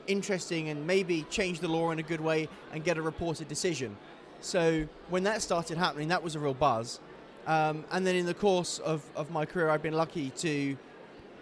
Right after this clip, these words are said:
work on cases that have gone on appeal in the U K, in Canada, and in overseas territories. Um,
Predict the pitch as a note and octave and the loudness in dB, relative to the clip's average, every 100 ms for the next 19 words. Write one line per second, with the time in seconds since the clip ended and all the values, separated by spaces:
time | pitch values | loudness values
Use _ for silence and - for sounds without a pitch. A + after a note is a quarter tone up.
0 | - C#3+ E3 E3+ F3+ D#3 F#3 E3 D3+ D#3 | -8 2 2 4 0 2 0 0 -4 -4
1 | D3+ E3 D#3 C#3 F3 E3 D#3 D3+ - E3+ | -2 0 0 0 2 4 4 2 -2 -4
2 | E3+ D3+ D3 - E3+ D3+ D3+ D3 D3+ - | -2 0 0 0 2 4 2 -2 -6 0
3 | E3+ D#3 D3 D3 C#3+ - - - - E3 | 2 2 0 -2 -2 -10 -18 -8 0 0
4 | D#3+ D#3 D3+ D3+ C#3 C#3+ C3+ F3+ D3+ C3 | 0 -2 0 -2 0 -4 0 2 2 0
5 | C#3+ C#3+ D#3 - - - - - D#3+ E3 | -2 -2 -4 -10 -16 -18 -18 -2 0 0